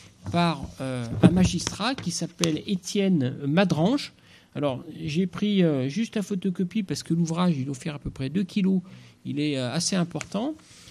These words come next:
C'est un ouvrage qui comporte des milliers de photos. Euh, Monsieur Madrange, donc, est magistrat. Il a, euh, recherché sept cents sites. Il a fait cinq mille quatre cents photos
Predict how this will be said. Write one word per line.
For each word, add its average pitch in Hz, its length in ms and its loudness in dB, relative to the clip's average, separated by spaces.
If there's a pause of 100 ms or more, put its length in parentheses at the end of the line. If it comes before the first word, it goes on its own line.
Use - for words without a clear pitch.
(160)
C'est 214 260 2
un 220 140 8
ouvrage 220 460 6
qui 175 140 -4
comporte 185 560 2
des 139 180 0
milliers 269 400 6
de 262 60 -4
photos. 208 480 -2 (680)
Euh, 147 340 0 (320)
Monsieur 180 420 2
Madrange, 185 400 4
donc, 143 200 -2
est 151 40 2
magistrat. 185 800 2 (480)
Il 190 220 8
a, 202 360 4
euh, 147 720 0 (400)
recherché 202 880 0
sept - 320 2
cents 240 220 0
sites. - 480 -2
Il 170 120 0
a 175 80 2
fait 175 220 -2
cinq 254 200 0
mille 269 180 0
quatre 214 160 -8
cents 190 180 -6
photos 180 460 -4